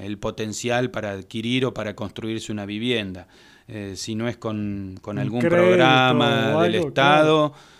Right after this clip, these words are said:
Speaker 1: eh, porque los créditos privados también son realmente inaccesibles. Eh, son realidades distintas, son realidades distintas donde aquellos italianos se encontraron con un país abierto a la inmigración. Eh,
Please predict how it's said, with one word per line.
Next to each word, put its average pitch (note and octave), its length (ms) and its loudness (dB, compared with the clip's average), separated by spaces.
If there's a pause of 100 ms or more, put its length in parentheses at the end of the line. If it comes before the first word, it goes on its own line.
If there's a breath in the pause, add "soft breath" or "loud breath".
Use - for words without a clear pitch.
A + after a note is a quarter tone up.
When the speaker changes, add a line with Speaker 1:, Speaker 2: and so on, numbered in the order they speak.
(160 soft breath)
Speaker 1:
eh, G#2+ 220 -8
porque G#2+ 280 -8
los G#2 140 -8
créditos A#2 400 -4
privados A#2 460 0
también G#2 380 -6
son G#2 360 -6
realmente G#2 500 -6
inaccesibles. C#3+ 880 -2 (340 loud breath)
Eh, A2 380 -6
son D#3+ 240 2
realidades C3+ 440 4
distintas, A2 580 -4
son A2+ 120 -8
realidades A#2+ 440 0
distintas C#3 500 0
donde A2 220 0
aquellos A2 340 -4
italianos A#2 540 -2
se A2+ 80 -6
encontraron A2 540 -4
con G#2 200 -6
un A2 100 -8
país G#2+ 340 -4
abierto C3 580 0
a A2+ 40 0
la G#2+ 80 -4
inmigración. G#2 840 -2 (560 loud breath)
Eh, G#2+ 440 -6